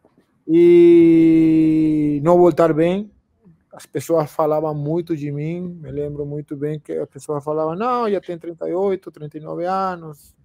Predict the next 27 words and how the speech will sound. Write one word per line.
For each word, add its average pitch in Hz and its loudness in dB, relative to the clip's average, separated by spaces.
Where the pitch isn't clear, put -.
já 147 -20
não 160 -12
consegue, 175 2
não 151 -8
sei 147 -16
o - -20
que, 156 -18
não 160 -12
sei 151 -18
quanto", 165 -12
quando 147 -8
as 143 -16
pessoas 156 -10
não 160 -8
estavam 165 -4
sabendo 151 -8
o 143 -12
que - -20
estava 156 -4
realmente 147 -8
acontecendo 143 -14
comigo, 147 -10
que - -4
era 156 2
o 147 0
meu 151 2
joelho, 151 2